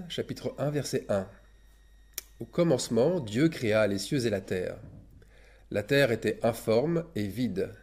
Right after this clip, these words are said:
Il y avait des ténèbres à la surface de l'abîme, et l'Esprit de Dieu se mouvait au-dessus des eaux. Qui ne connaît pas les deux premiers versets de la Bible ?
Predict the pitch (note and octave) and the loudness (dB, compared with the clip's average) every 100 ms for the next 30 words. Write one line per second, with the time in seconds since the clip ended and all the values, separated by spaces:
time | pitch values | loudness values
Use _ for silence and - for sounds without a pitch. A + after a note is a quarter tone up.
0 | - _ F#2+ G2 G2+ A#2 G2 - A#2 B2+ | -20 _ -6 -4 -2 -2 -2 0 2 4
1 | C#3 G2 F#2+ - - - C3 G#2+ F#2+ F#2 | 2 -4 -6 -8 -4 0 2 2 -2 -2
2 | G#2+ D3+ E3 - - _ - - - - | -4 -4 -6 -10 -20 _ -20 -20 -16 -4
3 | G#2+ C#3+ - F#3 D3+ B2 B2+ D#3+ D#3+ A2+ | -2 0 0 4 4 4 2 2 2 0
4 | A#2 C3 D#3 G2+ G2 A#2 - A#2+ A2+ F#2+ | 2 2 2 0 -4 -4 -2 0 0 -2
5 | F2+ - - - - - - - - _ | -8 -12 -20 -20 -20 -20 -20 -20 -20 _
6 | - - - - - - - - - - | -20 -20 -20 -20 -20 -20 -20 -20 -20 -20
7 | - F3 E3+ B2+ A2 G#2 D3+ E3+ - G2+ | -2 0 2 2 2 4 6 4 2 -4
8 | F#2+ C3+ - A2+ A2 G2 D3 A2 A2+ G#2 | 0 -2 0 0 0 0 -2 0 0 -2
9 | - - | -6 -10